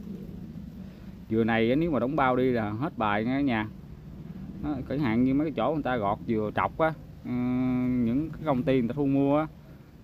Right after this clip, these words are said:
thì dừa này là chất lượng luôn. Còn như ở khu vực của mình thì mình không có bán cho công ty cả nhà, mình chỉ bán dừa chợ thôi, chỉ bán cho lái lại tới, ờ, người ta mua về. Ừ.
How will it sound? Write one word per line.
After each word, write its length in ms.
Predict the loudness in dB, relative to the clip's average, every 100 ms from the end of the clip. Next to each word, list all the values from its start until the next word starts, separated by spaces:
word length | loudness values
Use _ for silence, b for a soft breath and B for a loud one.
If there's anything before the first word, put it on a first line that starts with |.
| -10
thì 220 | -6 -2 -2
dừa 100 | 0
này 180 | 0
là 280 | 2 2 0
chất 200 | -2 0
lượng 260 | 2 4 4
luôn. 180 | 2 -2 -6
Còn 260 | -6 -2
như 300 | -2 -2 -2
ở 160 | -2 -4
khu 120 | -2 -4
vực 100 | -2
của 60 | -2
mình 280 | 0 -2 -4
thì 340 | -4 -4 -4 -4 -6 -6 -6 -4
mình 140 | -2 -2
không 140 | -2
có 60 | 0
bán 200 | 0 0
cho 60 |
công 160 | -2 2
ty 240 | 4 4
cả 100 | 2
nhà, 220 | 0 0 -2
mình 180 | -6 -4
chỉ 120 | -2
bán 140 | -2 -4
dừa 100 | -4
chợ 280 | -2 -2 0
thôi, 180 | 0 -2
chỉ 140 | -2 -2
bán 260 | -2 -2
cho 560 | -2 -2 0 0 0 0
lái 280 | 0 0 0
lại 200 | -4 -2
tới, 340 | 0 0 -2
ờ, 140 | -2 -2
người 160 | -2
ta 100 | -2
mua 240 | 0 2 0
về. 100 | -2 -6 -20 -20 -20 -20 -20 -20 -20 -20 -20 -20 -20 -20 -20
Ừ. 60 | -10